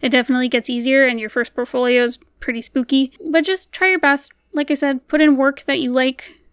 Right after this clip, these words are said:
um, and that you had fun working on. And, yeah, follow guidelines, <laughs> 'cause they, they're, they're there for a reason. Um, they'll set you up for success. Thanks again for watching.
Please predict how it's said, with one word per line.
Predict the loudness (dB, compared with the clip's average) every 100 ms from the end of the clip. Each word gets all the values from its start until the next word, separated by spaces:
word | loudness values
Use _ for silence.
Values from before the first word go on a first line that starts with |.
| _ -4
um, | -2 0 -2 -4
and | -2
that | -2
you | -4
had | -6 -8
fun | -6 -6
working | -6 -4
on. | -2 -2 -2 -6 -6
And, | -2 2 2 4 6 6 4 0 -10 -8 0
yeah, | 2 2
follow | 0 0 2
guidelines, | 2 0 0 -2 -2 0 0 2 2
<laughs> |
'cause | 2 0
they, | 0 2 0
they're, | 0 0 0 -2
they're | -2
there | 2 2 2
for | 2 2
a |
reason. | 2 -2 -6 -6 -6 -12 -18 -18 -12 -4
Um, | 0 0 0 -2
they'll | -4
set | -4 -2
you | -2
up | -2
for | -4
success. | -4 -4 -6 -8 -8 -16 -20 _ _
Thanks | 2 2 2
again | 2 2 0
for | -2 0
watching. | 2 0 0 2 4 4